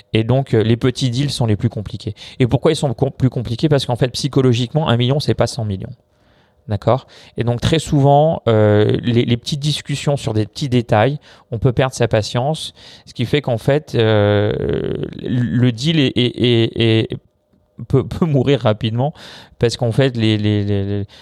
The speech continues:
euh, pour, pour une partie, un million, c'est énormément d'argent, donc c'est, ils sont extrêmement exigeants. Et pour l'autre partie qui se fait acquérir, c'est, t'as presque les fondateurs qui disent, « Bon, on aimerait bien passer à autre chose, en fait. » Et est-ce que, euh,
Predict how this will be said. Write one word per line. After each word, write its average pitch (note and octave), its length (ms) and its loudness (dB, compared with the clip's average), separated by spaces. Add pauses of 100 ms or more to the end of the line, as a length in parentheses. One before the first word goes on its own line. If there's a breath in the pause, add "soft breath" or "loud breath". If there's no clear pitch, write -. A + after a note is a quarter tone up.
(300 loud breath)
euh, - 80 -6 (300)
pour, B2 240 2
pour C#3+ 200 2
une D3+ 80 0
partie, D3 580 0
un C3 120 2
million, C3+ 340 0
c'est A#2+ 160 0
énormément B2 440 0
d'argent, A#2 380 0
donc G#2 200 -6
c'est, - 220 -12
ils G#2+ 120 -4
sont - 140 -4
extrêmement A#2 360 -4
exigeants. A2 460 -2 (360 loud breath)
Et - 40 -12
pour B2 120 2
l'autre C3+ 120 2
partie C#3 320 -2
qui C3 140 -6
se - 100 -10
fait A2+ 100 0
acquérir, A#2 520 2 (720 loud breath)
c'est, - 240 -6
t'as A#2+ 140 0
presque - 300 -4
les A2 180 0
fondateurs A#2 500 0
qui A#2+ 120 -4
disent, « A#2+ 220 0
Bon, G#2+ 160 -4
on A2 120 -2
aimerait G#2+ 180 2
bien A#2+ 100 2
passer G#2+ 220 -2
à A2 40 4
autre G2 140 -2
chose, G2 220 -2
en G2+ 60 -10
fait. » - 260 -18 (300 loud breath)
Et G2 100 0
est-ce G2+ 200 0
que, - 120 0
euh, A2 280 4